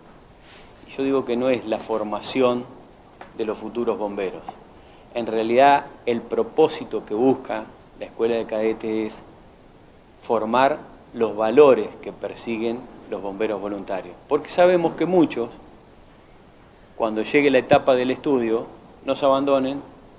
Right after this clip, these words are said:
y se vayan. Pero si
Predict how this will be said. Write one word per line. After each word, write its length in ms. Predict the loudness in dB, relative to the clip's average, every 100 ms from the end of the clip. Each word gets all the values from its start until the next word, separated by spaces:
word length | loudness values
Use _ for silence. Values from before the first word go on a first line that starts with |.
| -20 -14
y 100 | -8
se 120 | -2
vayan. 380 | 0 0 -4 -18 -20 -20 -20 -20 -20 -20 -20 -20 2
Pero 240 | 6 6 6
si 340 | 2 0 -4